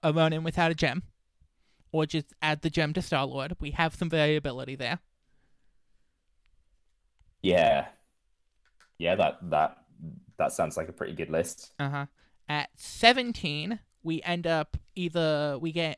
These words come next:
Speaker 1: we can get in, like, Power Gem Ronan, Ronan with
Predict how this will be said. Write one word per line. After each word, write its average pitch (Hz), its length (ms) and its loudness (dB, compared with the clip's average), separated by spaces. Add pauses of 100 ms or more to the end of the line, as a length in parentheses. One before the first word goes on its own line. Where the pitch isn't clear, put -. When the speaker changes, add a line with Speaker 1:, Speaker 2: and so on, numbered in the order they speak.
Speaker 1:
we 160 140 -6
can - 240 -10
get 160 380 -2
in, 156 580 -6
like, 156 220 -6
Power 185 200 6
Gem 185 220 2
Ronan, 170 560 2 (680)
Ronan 175 560 2
with 170 320 0